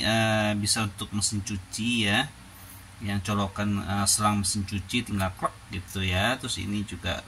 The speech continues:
buat, bisa buat selang ya, apa, buat, buat nyiram-nyiram tanaman. Ini udah dol nih, tuh. Ya, ini udah juga udah bisa muter semua tuh. Mestinya kan ada yang menahan ya.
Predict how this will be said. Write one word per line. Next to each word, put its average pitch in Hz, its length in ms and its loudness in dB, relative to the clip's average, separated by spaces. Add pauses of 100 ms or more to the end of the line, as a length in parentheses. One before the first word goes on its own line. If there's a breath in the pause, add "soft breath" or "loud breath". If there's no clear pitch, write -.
(140)
buat, 101 220 -4
bisa - 240 -2
buat 92 180 -2
selang 95 720 6
ya, 101 320 2
apa, 123 300 2
buat, 90 180 -4
buat 98 220 -6
nyiram-nyiram 98 420 0
tanaman. 98 400 0
Ini 147 240 2
udah 127 140 -2
dol 117 240 6
nih, 90 180 -2
tuh. 92 160 -8 (1120 loud breath)
Ya, 101 240 0
ini 117 240 2
udah 104 160 2
juga 101 320 0
udah 104 160 0
bisa 101 320 0
muter 110 800 2
semua 101 400 2
tuh. 92 240 -2 (320)
Mestinya 113 320 2
kan 113 240 0
ada 98 160 0
yang 101 160 4
menahan 101 400 4
ya. 98 240 0